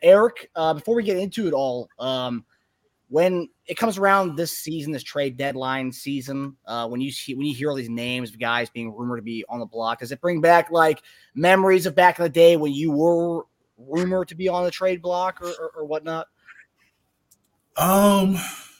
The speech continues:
Speaker 2: no, not for me. I mean, I think the year I got traded, I got traded before the trade deadline, and I knew I was getting traded. So it wasn't like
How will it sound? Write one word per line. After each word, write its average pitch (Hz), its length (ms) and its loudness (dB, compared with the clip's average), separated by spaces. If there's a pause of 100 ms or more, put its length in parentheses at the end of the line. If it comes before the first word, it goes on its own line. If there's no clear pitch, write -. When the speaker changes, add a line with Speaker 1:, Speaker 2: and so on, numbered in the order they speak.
(400)
Speaker 2:
no, 208 400 4
not 233 220 2
for 196 100 -8
me. 180 260 -4
I 120 60 -14
mean, 139 160 -6
I 156 60 -4
think 165 400 -6 (2000)
the 127 80 -10
year 170 260 -2
I 185 60 2
got 180 240 -4
traded, 123 500 -4 (720)
I 127 120 -6
got 135 120 -6
traded 139 260 -4
before 135 380 -4
the 123 80 -6
trade 117 340 -6
deadline, 110 580 -10 (300)
and 143 180 -2
I 131 80 0
knew 151 320 0
I 123 80 0
was 113 160 -6
getting 98 300 -12
traded. 85 400 -20
So 117 260 -8
it 113 60 -8
wasn't 113 500 -6 (100)
like 101 380 -18